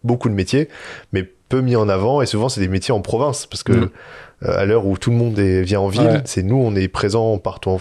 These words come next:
Speaker 1: parce que les
Speaker 2: Fait,
Speaker 1: fermes
Speaker 2: on
Speaker 1: sont
Speaker 2: fait
Speaker 1: sur le
Speaker 2: moins
Speaker 1: territoire.
Speaker 2: souvent du fromage à Paris, quoi.
Speaker 1: Voilà, et puis c'est tes fromages de terroir,
Speaker 2: Mm.
Speaker 1: euh, t'as les usines aussi pour collecter le lait, t'es obligé d'être, euh, pas
Speaker 2: Pas
Speaker 1: loin
Speaker 2: trop
Speaker 1: des
Speaker 2: loin,
Speaker 1: fermes,
Speaker 2: ouais.
Speaker 1: donc, euh, c'est, c'est, c'est, c'est souvent en province. Donc maintenant, pour attirer les gens vers les campagnes, c'est plus compliqué.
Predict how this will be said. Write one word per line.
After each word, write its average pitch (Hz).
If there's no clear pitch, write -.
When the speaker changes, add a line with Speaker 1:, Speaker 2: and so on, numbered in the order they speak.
Speaker 1:
parce -
que -
les 95
Speaker 2:
Fait, -
Speaker 1:
fermes 104
Speaker 2:
on 101
Speaker 1:
sont 101
Speaker 2:
fait 95
Speaker 1:
sur 107
le 104
Speaker 2:
moins -
Speaker 1:
territoire. 117
Speaker 2:
souvent 113
du 107
fromage 107
à 101
Paris, 101
quoi. -
Speaker 1:
Voilà, 123
et 95
puis 95
c'est 95
tes 101
fromages 104
de 98
terroir, 139
Speaker 2:
Mm. -
Speaker 1:
euh, 92
t'as 92
les 95
usines 98
aussi 107
pour -
collecter 104
le 110
lait, 127
t'es 123
obligé 95
d'être, 95
euh, 87
pas 78
Speaker 2:
Pas 113
Speaker 1:
loin -
Speaker 2:
trop 104
Speaker 1:
des 113
Speaker 2:
loin, 117
Speaker 1:
fermes, 113
Speaker 2:
ouais. 104
Speaker 1:
donc, 98
euh, 92
c'est, -
c'est, -
c'est, 90
c'est 98
souvent 113
en 117
province. 107
Donc 87
maintenant, 120
pour 104
attirer 107
les 104
gens 104
vers 92
les 90
campagnes, 117
c'est 135
plus -
compliqué. 107